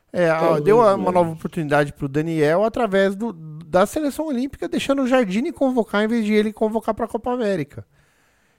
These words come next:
Speaker 1: Então, parecia
Speaker 2: É.
Speaker 1: que tava tudo muito alinhado, pelo menos lá na C B F com, com o atleta, né? E o São Paulo foi
Speaker 2: Sem dúvida.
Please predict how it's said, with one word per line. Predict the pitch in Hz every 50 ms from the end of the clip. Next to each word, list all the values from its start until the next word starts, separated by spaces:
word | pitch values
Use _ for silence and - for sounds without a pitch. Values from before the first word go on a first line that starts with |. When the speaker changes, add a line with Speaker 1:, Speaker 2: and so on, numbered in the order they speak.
| _ _ _ -
Speaker 1:
Então, | 143 143 147 147 - - 156 156 170 185 196 202 202 196 190 185 180 170 160 151 139 131 - _ _ _ _ _ _ -
parecia | - 185 190 196 202 - 180
Speaker 2:
É. | 160 131
Speaker 1:
que | -
tava | - 240 214 220
tudo | - - 233 254
muito | 240 254 254 202 247
alinhado, | 240 247 262 262 247 214 185 160 139 127 120
pelo | - - 180 180 175 170
menos | 170 185 202 233 226
lá | 220 240 233 226 220
na | 214 214
C | - - 214
B | 202 175 185
F | 180 170 175 190 208 214 - 247 226
com, | - - 233 220 214 220 214
com | 208 - - 220 220
o | 226
atleta, | 220 220 - - 190 185 180 - - 120
né? | 113 120 117
E | 123
o | 131
São | - - 185 175
Paulo | 160 - 170 175 180
foi | 170 - - 254 247 262 254 _
Speaker 2:
Sem | - - - 139 139 131
dúvida. | 120 113 113 104 117 123 117 113 - 123 107